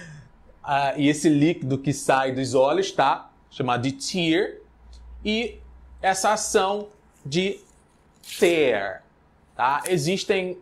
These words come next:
é, existe o phrasal verb também com o tear, tá? Que tem outro significado, mas o que a gente tá focando aqui é essa base, tá? A palavra tear e a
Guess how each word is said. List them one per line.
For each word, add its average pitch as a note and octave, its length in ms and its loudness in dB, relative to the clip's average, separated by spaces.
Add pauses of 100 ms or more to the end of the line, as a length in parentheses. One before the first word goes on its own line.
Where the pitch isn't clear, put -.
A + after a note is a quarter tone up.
é, D#3 420 -4
existe E3 260 -6
o D3 60 -4
phrasal D3 360 0
verb D3 320 0
também C3 360 -2
com C3 360 -8
o A#2+ 240 -4
tear, C3+ 580 -2 (280)
tá? B2+ 140 -2
Que - 100 -12
tem C3 120 -4
outro C#3 240 -2
significado, C#3 760 -4 (480)
mas D3+ 640 -2 (440)
o D#3 260 2
que D#3 100 0
a - 20 2
gente D#3 240 -4
tá D3+ 140 0
focando E3+ 420 0
aqui E3+ 380 -2 (200)
é C3 60 0
essa C#3 260 0
base, A2 460 -2
tá? A#2+ 140 -2
A A#2+ 40 0
palavra A#2+ 680 -2 (320)
tear F3+ 480 0 (540)
e D#3+ 320 -6
a D3+ 260 -4